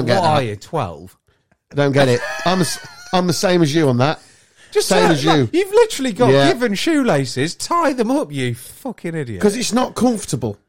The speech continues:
Speaker 1: 'Cause
Speaker 2: No,
Speaker 1: I did it
Speaker 2: 'cause
Speaker 1: as
Speaker 2: then
Speaker 1: a
Speaker 2: you,
Speaker 1: youth.
Speaker 2: like, stand
Speaker 1: Yeah.
Speaker 2: on 'em, don't you?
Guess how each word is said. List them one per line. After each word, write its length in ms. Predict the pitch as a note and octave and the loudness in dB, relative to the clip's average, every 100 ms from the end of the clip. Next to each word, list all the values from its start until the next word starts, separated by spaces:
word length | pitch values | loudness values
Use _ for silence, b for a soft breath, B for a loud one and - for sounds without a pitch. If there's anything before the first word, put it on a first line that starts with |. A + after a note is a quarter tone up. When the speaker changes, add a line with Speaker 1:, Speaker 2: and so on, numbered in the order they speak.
| _ _ _ | _ _ _
Speaker 1:
'Cause 80 | - | -4
Speaker 2:
No, 60 | E4 | 0
Speaker 1:
I 80 | E4 | 2
did 60 | A#3 | 2
it 40 | G#3+ | 2
Speaker 2:
'cause 80 | - | 2
Speaker 1:
as 60 | |
Speaker 2:
then 40 | D#4 | 4
Speaker 1:
a 20 | |
Speaker 2:
you, 60 | D#4 | 4
Speaker 1:
youth. 80 | D4 | 4
Speaker 2:
like, 160 | A#3+ | 2
stand 380 | - - C4 C#4 | -2 -4 0 2
Speaker 1:
Yeah. 220 | C3 B2+ | 4 2
Speaker 2:
on 60 | B2+ | 0
'em, 140 | B2+ | -4
don't 280 | B2+ A3 G#3 | -4 -6 -6
you? 160 | C3 | -8